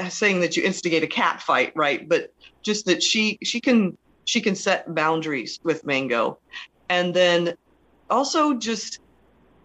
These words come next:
send pictures to Mango of all three of you, like, being a f-, like, being together and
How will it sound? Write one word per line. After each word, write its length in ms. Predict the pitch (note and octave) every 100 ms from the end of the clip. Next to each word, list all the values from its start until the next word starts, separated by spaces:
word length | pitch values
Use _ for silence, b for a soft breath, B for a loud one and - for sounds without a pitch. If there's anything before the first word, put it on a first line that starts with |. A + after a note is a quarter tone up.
| _ _ _ _ _ -
send 400 | - E4 F4 E4
pictures 600 | C4 C4 - B3+ B3+ A#3+
to 200 | - B3
Mango 840 | G3+ F#3 G3 A3 A3 G#3+ G#3+ G#3+ -
of 500 | F3 E3 D#3+ D#3 - _ _ _ _ _ _ _ _ _ _ _ _ _ _ -
all 220 | A3 C#4
three 400 | - G#3 A3+ A#3+
of 140 | A#3
you, 440 | B3+ B3 B3+ C4 C4 _ _ -
like, 220 | F3 F3+
being 300 | F#3+ G3+ G#3+
a 80 | G#3
f-, 160 | - - -
like, 240 | D#3+ - - _ _ - D#3+
being 260 | G#3 G3+
together 680 | G#3 F3 E3+ E3+ G3 G3 F3 D#3+
and 200 | D#3